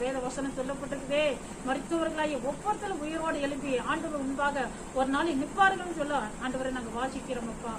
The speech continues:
ஏசப்பா, எல்லாரும் உயிரெழும்புவார்கள் சொல்லி நாங்க வாசிக்கிறோம் அப்பா. ஏசப்பா, இந்த பிள்ளைகள் இதுவரையும் கேள்விப்படாம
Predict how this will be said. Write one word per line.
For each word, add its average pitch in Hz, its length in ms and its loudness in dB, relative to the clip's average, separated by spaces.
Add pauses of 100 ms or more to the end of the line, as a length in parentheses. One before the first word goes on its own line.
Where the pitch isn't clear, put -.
(440)
ஏசப்பா, 254 360 0 (200)
எல்லாரும் 277 480 0
உயிரெழும்புவார்கள் 269 800 0
சொல்லி 254 180 -4
நாங்க 233 240 -4
வாசிக்கிறோம் 254 480 -4
அப்பா. 233 200 -6 (440)
ஏசப்பா, 254 380 0 (100)
இந்த 233 220 -4
பிள்ளைகள் 269 380 0
இதுவரையும் 285 440 -2
கேள்விப்படாம 285 680 0